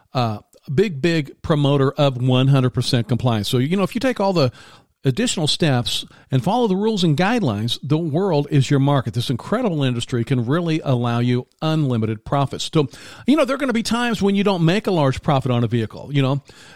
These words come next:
Uh, you know, there are gonna be times where you're gonna go to the dealer auction, you might buy a vehicle, and then a month later, you're taking it back to the dealer auction and selling it for less than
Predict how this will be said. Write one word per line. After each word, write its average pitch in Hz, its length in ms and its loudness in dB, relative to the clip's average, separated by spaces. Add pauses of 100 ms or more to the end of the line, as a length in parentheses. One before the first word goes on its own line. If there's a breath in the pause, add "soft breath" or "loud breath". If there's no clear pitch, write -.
(260 loud breath)
Uh, 135 340 2
you 165 80 4
know, 165 80 2
there 160 160 0
are 165 100 0
gonna 208 140 -2
be 202 100 0
times 190 400 0
where 147 160 2
you're 143 220 0
gonna 175 120 0
go 151 200 2
to 147 100 -6
the 127 100 0
dealer 139 360 2
auction, 151 360 0
you 147 100 4
might 147 200 2
buy 139 180 2
a 127 40 2
vehicle, 143 460 2
and 135 100 4
then 131 200 2
a 135 80 0
month 143 280 2
later, 165 180 2
you're 135 140 2
taking 147 260 0
it 120 60 2
back 135 160 2
to 135 100 -2
the 120 80 0
dealer 147 320 0
auction 117 240 -2
and 123 100 0
selling 139 320 0
it 120 120 -4
for 127 120 -2
less 117 280 0
than 113 200 0